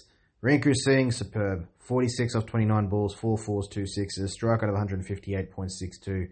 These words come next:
The man, the myth, the legend himself, Rinku Singh. He's a cult hero in India. People love him. Call him Lord Rinku.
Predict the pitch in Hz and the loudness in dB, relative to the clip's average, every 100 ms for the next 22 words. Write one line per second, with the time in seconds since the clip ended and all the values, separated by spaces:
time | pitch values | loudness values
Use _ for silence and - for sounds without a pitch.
0 | _ _ - _ 98 120 131 123 120 120 | _ _ -20 _ -2 2 4 4 4 2
1 | 123 113 113 107 110 104 92 90 85 - | 2 2 4 4 2 2 -4 -6 -6 -12
2 | _ _ - - - - 113 117 120 113 | _ _ -20 -20 -16 -4 2 2 2 0
3 | 104 101 95 - - - 98 107 135 135 | 0 -2 -4 -8 -18 -14 -6 0 4 6
4 | 135 139 139 135 139 135 120 127 123 113 | 8 8 8 6 4 4 4 0 2 2
5 | 113 98 101 95 _ _ _ _ _ - | 4 2 -2 -6 _ _ _ _ _ -20
6 | - _ - 143 170 156 165 127 143 170 | -20 _ 4 8 10 10 10 8 4 2
7 | 120 | -2